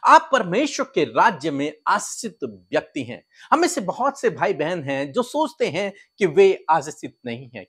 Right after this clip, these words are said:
क्यों? क्योंकि इस समय वो स्ट्रगल से होकर गुजर रहे हैं, उनके जीवन में समस्याएं हैं, परेशानियां हैं, विपरीत परिस्थितियां हैं, इसलिए वो सोच रहे हैं कि वे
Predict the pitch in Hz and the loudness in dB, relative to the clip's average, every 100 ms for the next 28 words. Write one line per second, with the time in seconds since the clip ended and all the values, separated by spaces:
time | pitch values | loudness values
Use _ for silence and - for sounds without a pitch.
0 | - 285 294 294 _ - 339 311 262 262 | 0 2 2 -2 _ 0 2 2 0 -2
1 | _ 302 302 - 233 190 156 185 185 - | _ 0 0 2 0 0 0 -2 -2 -10
2 | - - 269 285 - 202 190 185 160 127 | -12 0 6 6 6 -2 -2 -2 -4 -4
3 | 160 190 160 156 151 151 - - 240 214 | 0 0 0 -2 0 -2 -4 -4 -2 -2
4 | 127 240 277 247 - 180 202 - 247 277 | -4 0 0 0 -4 -6 -6 -4 0 2
5 | 185 151 - 196 214 233 262 262 208 190 | 0 -4 0 0 0 -4 -2 0 2 2
6 | 160 - - 233 254 302 - 214 208 - | -2 -6 -4 -4 -2 -4 0 -2 0 -2
7 | 214 269 233 180 127 _ - 285 359 330 | -2 0 0 -2 -4 _ -4 0 4 4
8 | 294 208 196 - 202 202 147 143 156 185 | 2 2 0 2 -2 0 -4 -4 -4 -4
9 | - _ - 165 120 180 147 | -6 _ -6 -4 2 2 2